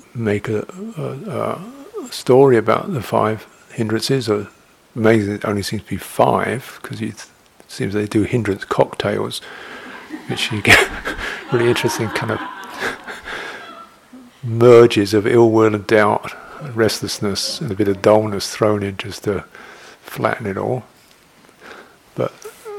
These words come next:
uh, generally the palette is made of five hindrances that sort of produce whole tonalities of cocktails of hindrances. So saying, "Can I just kind of,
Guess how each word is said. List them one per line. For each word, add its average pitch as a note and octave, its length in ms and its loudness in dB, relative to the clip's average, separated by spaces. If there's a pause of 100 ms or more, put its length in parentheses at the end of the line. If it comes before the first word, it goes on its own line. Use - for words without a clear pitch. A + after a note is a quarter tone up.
(160)
uh, A#2 200 2
generally A#2 320 2
the G2+ 100 4
palette A#2+ 500 2
is G2 200 -8
made G#2 180 2
of G2+ 160 -6
five G#2 640 2
hindrances G2+ 540 -4
that F#2+ 120 -6
sort G#2 200 -2
of F#2 120 -2 (440)
produce G2+ 640 -2 (840)
whole G#2+ 220 0
tonalities A2 1000 -2
of G#2 260 -10 (160)
cocktails G#2 760 -2
of G2+ 100 -14
hindrances. - 600 -8 (1400)
So C3 260 2
saying, C3 280 2
"Can G3 160 4
I F#3+ 120 6
just D3+ 220 2 (180)
kind B2+ 180 -2
of, A#2+ 240 2